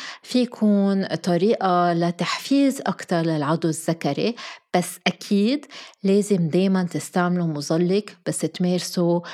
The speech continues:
الجنس الشرجي. وإذا مزلق هو اللي عم بيخفف لكم من الإحساس، ساعتها فيكن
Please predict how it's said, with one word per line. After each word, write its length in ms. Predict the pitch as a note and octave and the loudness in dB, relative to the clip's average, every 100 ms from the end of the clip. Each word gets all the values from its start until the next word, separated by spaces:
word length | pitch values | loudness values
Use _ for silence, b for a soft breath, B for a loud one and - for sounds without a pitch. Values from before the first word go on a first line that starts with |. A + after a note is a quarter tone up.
| B B | B B
الجنس 480 | E3 D#3 F3+ E3+ - | -2 0 0 -2 -2
الشرجي. 800 | D#3 D#3 - - C#3+ C3+ - C3+ _ _ _ - | -2 0 -2 -4 -4 -4 -4 -6 _ _ _ -10
وإذا 500 | A3 E4 E4+ C4 F3+ b b b F#3 | 0 0 2 2 0 b b b 0
مزلق 600 | F3+ G3+ A3+ A#3+ F3 D#3 - B B B | 2 4 4 4 2 0 -10 B B B
هو 240 | G3+ A#3 A3+ | 2 6 6
اللي 520 | F#3 F3 F3 F3 E3+ B B - | 6 4 4 2 0 B B -2
عم 120 | F3 | 0
بيخفف 640 | E3 - E3+ - C#4+ - A3+ | 2 0 -2 -2 -4 0 -2
لكم 240 | - F3 | -2 -2
من 200 | D#3+ E3 | 0 -2
الإحساس، 760 | E3 - - - D3+ G3+ D#4 - B B - | -2 -4 -8 -6 -2 0 0 -4 B B -6
ساعتها 460 | - D4 D#4+ C4 | -2 0 2 0
فيكن 580 | B3+ B3 A#3+ - G#3+ G#3+ | 0 -2 -2 0 2 0